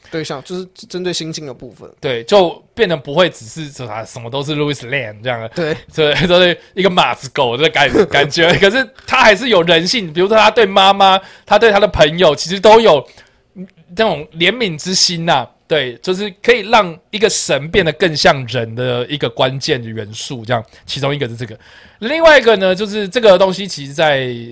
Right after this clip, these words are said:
Speaker 2: 正义联盟其实里面也有看到，在远古之战的时候呢，呃，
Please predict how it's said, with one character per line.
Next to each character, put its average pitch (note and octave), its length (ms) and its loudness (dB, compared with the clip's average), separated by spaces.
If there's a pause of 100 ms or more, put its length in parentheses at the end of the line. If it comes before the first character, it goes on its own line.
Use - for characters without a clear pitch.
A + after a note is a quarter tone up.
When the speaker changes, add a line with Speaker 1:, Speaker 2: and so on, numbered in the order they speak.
(120)
Speaker 2:
正 G#3 180 0
义 F#3+ 60 -4
联 E3 120 -6
盟 C3+ 140 -8
其 C3 80 -8
实 B2+ 120 -8
里 C#3 120 -4
面 B2 160 -8
也 C3 80 -6
有 A#2 160 -6
看 B2+ 300 -4
到， A#2+ 160 -2
在 C#3+ 220 0
远 C3+ 220 -4
古 E3 160 -6
之 C3 160 -14
战 C3 220 2
的 A#2 100 -10
时 - 160 -14
候 A#2+ 200 -2
呢， G#2+ 180 -12 (380)
呃， A#2 360 -2